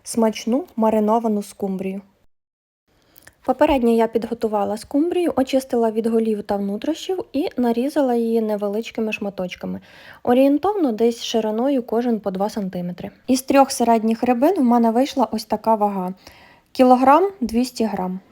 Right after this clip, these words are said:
навіть трошечки більше. Готуємо маринад. Рецепт я вам залишу в описі. Все, як завжди, просте та доступне. Сіль, цукор, гірчиця,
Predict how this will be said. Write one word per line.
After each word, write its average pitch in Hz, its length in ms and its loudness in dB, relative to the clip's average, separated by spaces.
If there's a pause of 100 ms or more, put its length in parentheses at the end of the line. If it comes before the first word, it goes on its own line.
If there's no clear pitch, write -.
(140)
навіть 240 320 2
трошечки 220 460 -4
більше. 185 400 -8 (440)
Готуємо 262 560 4
маринад. 294 540 6 (140)
Рецепт 254 480 0
я 226 160 2
вам 240 180 0
залишу 202 400 -2
в 196 140 -10
описі. 196 420 -8 (1300)
Все, 359 240 4
як 269 140 4
завжди, 247 360 4
просте 240 320 -4
та 262 120 -2
доступне. 196 640 -6
Сіль, 311 360 2 (540)
цукор, 240 480 2 (1600)
гірчиця, 220 600 0